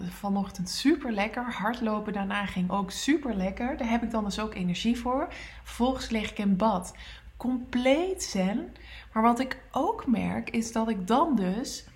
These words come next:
hè, omdat er veel minder prikkels zijn, omdat ik uitgerust ben, omdat ik ons-, ontspannen ben, dan ben ik dus ook in balans in mijn design.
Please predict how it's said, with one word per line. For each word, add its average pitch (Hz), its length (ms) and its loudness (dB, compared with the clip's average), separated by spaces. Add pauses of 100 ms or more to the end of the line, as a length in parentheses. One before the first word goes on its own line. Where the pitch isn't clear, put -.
(260)
hè, 226 120 -2
omdat 240 200 2
er 220 60 -2
veel 277 320 2
minder 226 260 0
prikkels - 420 -2
zijn, 175 320 -2
omdat 180 220 2
ik 185 160 -6 (200)
uitgerust 220 600 2
ben, 175 180 -2
omdat 185 220 0
ik - 80 -12
ons-, - 400 -2
ontspannen 226 540 2
ben, 175 160 0
dan 185 100 2
ben 202 120 2
ik 208 100 0
dus 190 180 -2
ook 220 260 0 (280)
in 311 240 4
balans 196 440 2
in 190 180 0
mijn 175 260 2
design. 170 560 -2